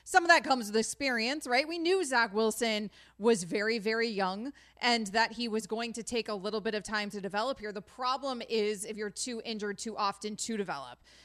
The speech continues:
And hopefully that doesn't end up becoming a problem for him 'cause he needs time this season as a starter under center. He's going to need a lot of weeks. We know he's going to miss at, at least three or four of them.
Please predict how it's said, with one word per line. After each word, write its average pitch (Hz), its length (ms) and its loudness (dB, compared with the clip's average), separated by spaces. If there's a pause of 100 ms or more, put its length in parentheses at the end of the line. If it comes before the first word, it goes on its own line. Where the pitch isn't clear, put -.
(140)
And 240 220 4
hopefully 262 460 2
that 214 180 0
doesn't 214 220 -6
end 214 180 -6
up 208 120 -2
becoming 196 320 -8
a 175 40 -12
problem 196 380 -2
for 175 160 -8
him 180 160 -10
'cause 185 140 -12
he 226 100 -6
needs 247 400 -4
time 262 580 0
this 262 240 0
season 240 240 -6 (140)
as 294 140 4
a 294 80 -2
starter 277 360 2
under 262 240 2
center. 202 580 -2 (220)
He's 214 200 -4
going 262 280 0
to 277 80 -2
need 269 180 -2
a 254 60 0
lot 247 280 4
of 226 80 2
weeks. 247 280 -4
We 208 100 -4
know 226 160 0
he's 214 180 -4
going 220 220 -4
to 202 40 -6
miss 214 240 -4
at, 202 180 -6
at 214 160 -2
least 226 300 -4
three 247 160 -2
or 208 80 2
four 220 300 -4
of 131 100 -16
them. 101 220 -20